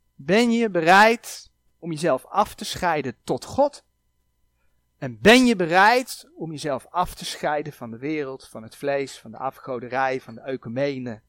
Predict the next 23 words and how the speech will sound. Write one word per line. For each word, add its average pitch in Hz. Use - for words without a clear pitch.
zodat 156
je -
kunt 117
leven 180
tot -
eer 185
van 147
de 135
Heere? 113
En 131
dan 123
moet 135
je 123
zien 240
wat 131
de 127
Heere 147
daarvoor 135
in 117
de 110
plaats 123
gaat -
teruggeven. -